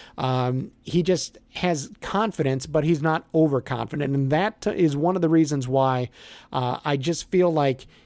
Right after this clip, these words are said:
he does have an opportunity to be successful at Indiana and be successful for a while, because he, he just has that confidence and that vision to say,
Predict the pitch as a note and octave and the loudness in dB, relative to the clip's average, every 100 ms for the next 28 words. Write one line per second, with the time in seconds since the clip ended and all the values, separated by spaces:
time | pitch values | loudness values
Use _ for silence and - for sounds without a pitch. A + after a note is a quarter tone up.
0 | _ - F#3+ C#3+ E3 G#3 F3+ C#3 C3 B2+ | _ -4 0 2 2 0 -2 -2 0 0
1 | B2+ C3 D3+ C#3 B2+ C3 - B2 D#3 F#3 | 0 -2 0 0 2 0 0 0 2 2
2 | - E3 - C#3+ - D3 B2+ B2+ B2+ B2+ | 0 -4 -2 -2 0 0 2 2 2 2
3 | B2+ B2 - C3+ A2+ E3 F3+ F3+ D3+ - | 2 0 -2 -4 0 2 0 -2 -6 -2
4 | D3+ C#3 D#3 C3+ B2+ - - _ _ F3 | -2 -2 0 2 0 -2 -20 _ _ 2
5 | F3 C#3+ C#3 F3 D#3 A2 A#2 - _ _ | 4 4 4 2 0 -2 -6 -8 _ _
6 | D3 C#3+ D#3+ C#3+ C3 - _ _ _ - | -2 0 2 2 2 -4 _ _ _ -4
7 | G3 G#3 D#3 F3 B2 F3+ F#3 - - - | -4 0 0 0 2 0 0 -4 -10 -4
8 | F#3 F#3 D3+ D#3+ - - E3+ E3+ D3 C#3 | -2 0 0 -2 -2 -4 -2 0 -2 -2
9 | D3+ C#3 B2 C3+ F3+ D#3 C#3 C3+ - - | 0 0 0 2 2 2 -2 -2 -10 -20
10 | _ - E3+ D3+ - D#3+ C#3+ | _ -2 2 2 2 0 0